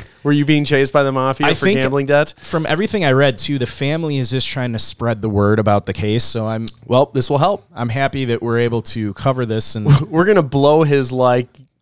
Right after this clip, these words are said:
Speaker 1: like,
Speaker 2: Blow his cover.
Speaker 1: method. Yeah, he, like, wants to be alone, and we're like, "Here's his picture. Everybody look."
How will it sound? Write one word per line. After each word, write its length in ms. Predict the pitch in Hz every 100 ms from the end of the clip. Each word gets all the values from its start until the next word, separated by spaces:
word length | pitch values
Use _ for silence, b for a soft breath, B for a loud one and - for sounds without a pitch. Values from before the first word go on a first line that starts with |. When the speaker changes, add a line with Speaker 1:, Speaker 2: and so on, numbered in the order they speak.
| _
Speaker 1:
like, 320 | 143 131 123 - -
Speaker 2:
Blow 160 | 135
his 100 | 120
cover. 260 | 147 156 160
Speaker 1:
method. 180 | 123 156
Yeah, 200 | 202 143
he, 140 | 165
like, 180 | 175 131
wants 400 | 127 151 170 -
to 80 | 139
be 100 | 147
alone, 380 | 135 147 147 139
and 80 |
we're 60 | 139
like, 240 | 143 147
"Here's 240 | - 262 233
his 120 | 226
picture. 440 | - 254 - 160 -
Everybody 500 | 226 233 208 214 208
look." 380 | 220 185 -